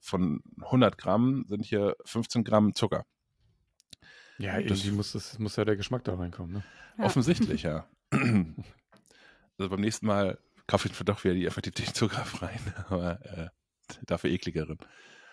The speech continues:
Speaker 1: Naja, das war mein kleiner Werbeblock. Ähm, wo warst du die letzte Zeit über, Sophie?
Speaker 3: Ich war letzte Woche im Urlaub und, ähm, hab da, äh, musste mir da,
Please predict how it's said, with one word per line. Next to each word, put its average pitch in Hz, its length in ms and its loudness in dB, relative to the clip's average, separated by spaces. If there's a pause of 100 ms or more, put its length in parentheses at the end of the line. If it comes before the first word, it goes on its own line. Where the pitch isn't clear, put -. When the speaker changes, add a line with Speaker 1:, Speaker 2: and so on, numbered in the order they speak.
(440)
Speaker 1:
Naja, 185 260 6 (720)
das - 160 -12
war 110 60 4
mein 107 140 6
kleiner 95 460 2
Werbeblock. 90 440 0 (1080)
Ähm, 90 560 2
wo 143 100 2
warst 151 160 6
du 180 40 4
die 165 60 6
letzte - 160 -2
Zeit 90 220 6
über, 85 160 2
Sophie? 80 340 -4 (1120)
Speaker 3:
Ich 330 260 -4
war 208 220 -2
letzte 220 320 -4
Woche 220 160 -2
im 208 100 -2
Urlaub 226 500 2 (640)
und, 208 580 -2
ähm, 196 840 -2 (420)
hab - 360 -6
da, 185 840 2
äh, - 20 0
musste 202 340 0
mir 196 180 0
da, 180 840 0